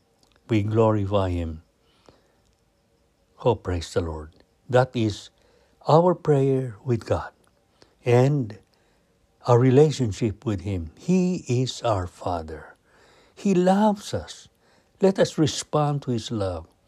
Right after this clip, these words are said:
and just worship Him, adore Him, and just glorify Him in our lives. Let there be no other gods. He is a very jealous God,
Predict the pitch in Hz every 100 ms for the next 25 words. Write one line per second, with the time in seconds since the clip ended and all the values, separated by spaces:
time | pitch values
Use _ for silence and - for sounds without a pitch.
0 | _ - - 147 180 - 135 127 139 127
1 | 131 - 120 95 98 120 104 165 143 127
2 | 104 107 85 - _ _ _ _ _ _
3 | _ _ 127 104 107 98 - - _ -
4 | - _ _ _ _ - 156 - 117 127
5 | 113 110 - 101 90 101 95 92 87 85
6 | 82 80 76 - _ - _ _ _ -
7 | 143 160 135 139 139 165 143 147 156 123
8 | 113 131 104 90 - - _ _ - 165
9 | 190 160 127 123 92 - 175 190 185 113
10 | 131 117 107 92 131 95 82